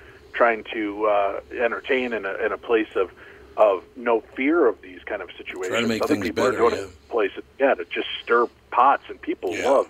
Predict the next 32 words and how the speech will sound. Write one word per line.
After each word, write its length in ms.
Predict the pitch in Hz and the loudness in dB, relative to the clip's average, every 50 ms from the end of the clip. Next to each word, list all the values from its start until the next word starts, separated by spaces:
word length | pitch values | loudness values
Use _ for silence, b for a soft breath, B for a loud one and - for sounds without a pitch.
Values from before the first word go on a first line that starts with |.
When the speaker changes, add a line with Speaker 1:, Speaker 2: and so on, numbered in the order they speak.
| - - - | -6 -16 -14
Speaker 1:
stirring 300 | - 98 95 95 90 85 | -10 -8 -8 -6 -8 -6
pots 280 | - 107 110 113 113 - - - | -2 2 2 2 2 0 -6 -12
nowadays. 380 | - 69 69 67 64 62 62 - - - - _ _ - | -10 -8 -8 -8 -8 -10 -10 -12 -14 -20 -20 _ _ -2
Speaker 2:
Oh, 260 | 127 127 135 135 127 | 0 0 0 0 0
do 180 | 113 104 123 127 | -2 -2 -2 0
they 220 | 120 113 104 104 104 | 0 0 0 0 0
ever, 220 | 107 104 95 92 | -2 -2 -4 -4
Dave? 280 | 82 90 85 85 82 87 | -6 -4 -4 -4 -4 -6
It's 200 | 101 98 - - | -6 -4 -4 -4
unbelievable. 440 | 95 95 90 82 87 90 87 80 82 | -4 -4 -4 -4 -4 -6 -4 -6 -6
The 60 | 82 | -6
stuff 300 | - - 113 110 101 - | -4 -2 -2 -2 -2 -2
that 140 | - 92 82 | -6 -8 -6
you 140 | 90 92 92 | -6 -6 -6
see 260 | 90 - 95 92 90 78 - - - - - | -6 -6 -6 -6 -8 -10 -14 -20 -20 -10 -6
people 240 | 110 101 87 90 | -6 -6 -4 -6
do. 80 | 82 - B B B B B B B - | -8 -10 B B B B B B B 0
I 160 | 135 156 156 | 0 2 0
still 340 | 143 - - 147 139 135 127 | -2 -2 -2 0 0 0 -2
can't 260 | - 120 107 98 - | -2 -4 -4 -4 -4
believe 240 | - 92 98 95 90 | -6 -6 -6 -4 -4
they, 160 | 95 98 92 80 - - - - | -4 -4 -4 -6 -10 -18 -8 -4
they 120 | 113 113 | -2 -2
went 160 | 117 120 120 | 0 0 0
after 240 | 117 113 - - 98 | -2 -2 -4 -6 -8
Katy 360 | 92 - 113 110 110 107 107 107 | -8 -4 -4 -4 -2 -2 -4 -4
Perry 400 | - 104 98 98 98 104 107 104 | -4 -4 -2 -2 -2 -4 -4 -4
'cause 220 | - - 98 92 | -4 -4 -4 -4
all 320 | 92 - - 107 107 113 113 | -4 -2 0 0 0 0 -2
she 160 | - - 110 | -4 -6 -4
said 240 | - - 101 98 95 | -2 -2 -2 -2 -2
was, 380 | 92 95 95 92 85 85 - | -2 -2 -2 -2 -4 -6 -10